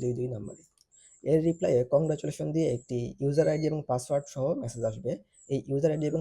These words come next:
পাসওয়ার্ড দিয়ে পরবর্তীতে প্রবেশপত্র ডাউনলোড করতে হবে এবং প্রবেশপত্র ডাউনলোডের সময়সীমা প-, প-, পরবর্তীতে মোবাইল, মোবাইলে এসএমএস এর মাধ্যমে জানিয়ে দেওয়া হবে। এই ছিল আবেদনপত্র বিষয়ক তথ্য। যারা পরীক্ষা দিবেন সবাইকে শুভকামনা।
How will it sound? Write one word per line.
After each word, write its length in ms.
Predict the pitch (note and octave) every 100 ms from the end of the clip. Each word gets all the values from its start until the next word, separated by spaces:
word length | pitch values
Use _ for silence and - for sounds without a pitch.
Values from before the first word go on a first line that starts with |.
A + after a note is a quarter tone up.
| D#3
পাসওয়ার্ড 380 | B2 - D3+ D3
দিয়ে 160 | B2+ A#2+
পরবর্তীতে 600 | - C3 B2+ B2+ C3 C#3+ F#3 - -
প্রবেশপত্র 420 | B2+ C3 - C#3+
ডাউনলোড 320 | B2+ A2+ B2+ -
করতে 160 | C#3+ A#2+
হবে 200 | F#2+ - - _ _ _ -
এবং 80 | B2+
প্রবেশপত্র 460 | C3+ C3+ - E3 F3
ডাউনলোডের 500 | C3+ C#3 D3 D3 E3 -
সময়সীমা 500 | C3 C#3+ D#3 C3+ B2+
প-, 220 | - - B2+
প-, 160 | - C3+ B2
পরবর্তীতে 480 | C#3 C#3 C#3 - A#2+
মোবাইল, 320 | C3 B2 C#3 C#3 - _ _ -
মোবাইলে 320 | B2 C#3 D3 E3+
এসএমএস 320 | B2 C3+ C3+
এর 80 | C#3+
মাধ্যমে 240 | B2 B2+ D3
জানিয়ে 260 | A#2+ B2+ A#2+
দেওয়া 140 | A2+ G#2
হবে। 140 | - _ _ -
এই 140 | A#2
ছিল 120 | - B2
আবেদনপত্র 480 | A#2 A#2 A#2+ A#2 -
বিষয়ক 300 | A#2 A#2 A#2 -
তথ্য। 240 | B2+ - F#3 - - - _ G2
যারা 140 | G#2+
পরীক্ষা 300 | G#2+ B2 B2 B2+
দিবেন 200 | B2+ C3
সবাইকে 400 | A#2+ A2+ - A2+ G#2 - _
শুভকামনা। 580 | - A#2+ A#2+ B2 C3+